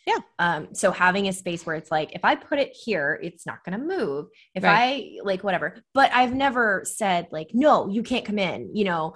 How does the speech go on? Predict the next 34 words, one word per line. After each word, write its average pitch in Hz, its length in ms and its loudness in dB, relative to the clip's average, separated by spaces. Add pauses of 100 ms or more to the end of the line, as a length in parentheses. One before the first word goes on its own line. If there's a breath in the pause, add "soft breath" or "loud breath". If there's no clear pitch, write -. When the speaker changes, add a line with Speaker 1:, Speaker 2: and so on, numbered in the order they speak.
(220 loud breath)
Speaker 2:
you 226 100 0
Speaker 1:
Right. 202 220 6
Speaker 2:
can't, 208 180 0 (200)
you 233 120 -6
can't 233 360 0
spend 214 240 0
time 196 200 2
with 170 140 -4
me. 160 120 -8
You - 40 -8
can't 269 240 0
whatever." 185 460 2
It's 196 180 -4
just 220 200 -6
like, 214 220 -6
"Yeah, 370 80 -2
this 233 200 -4
is 277 180 -8
my 208 140 -4
space 233 480 -6
and 208 80 -6
I - 20 -4
really 208 240 -4
enjoy 180 300 -6
it. 196 320 -2
And 175 180 -6
I 185 140 0
like 180 180 -4
having 180 380 -2
a 175 80 -6
spot 170 300 -4
that 165 80 -6
is 160 160 -8
mine, 180 520 -2